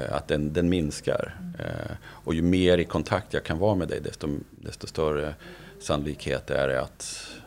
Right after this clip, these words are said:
Speaker 1: att vi skapar någonting gemensamt.
Speaker 2: Mm.
Speaker 1: Så att det är ju en väldigt konkret,
Speaker 2: Mm.
Speaker 1: enkel liten övning, att medvetet välja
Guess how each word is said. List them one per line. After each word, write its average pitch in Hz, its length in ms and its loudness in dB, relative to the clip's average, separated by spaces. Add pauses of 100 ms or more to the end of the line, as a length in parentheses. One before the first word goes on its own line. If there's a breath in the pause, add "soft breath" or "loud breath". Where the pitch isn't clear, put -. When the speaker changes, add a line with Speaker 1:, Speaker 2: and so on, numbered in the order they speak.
(180 loud breath)
Speaker 1:
att - 240 -8
vi 71 40 -6
skapar 82 420 2
någonting 76 340 -2
gemensamt. 117 640 2
Speaker 2:
Mm. - 100 -20 (600 loud breath)
Speaker 1:
Så - 120 4
att 90 100 6
det 117 80 8
är 127 220 12
ju 117 120 10
en 98 260 6
väldigt 87 220 8
konkret, 90 600 4
Speaker 2:
Mm. 92 160 -2
Speaker 1:
enkel 90 320 2
liten 92 260 4
övning, 98 460 6
att 85 260 0
medvetet 104 920 2
välja 73 640 0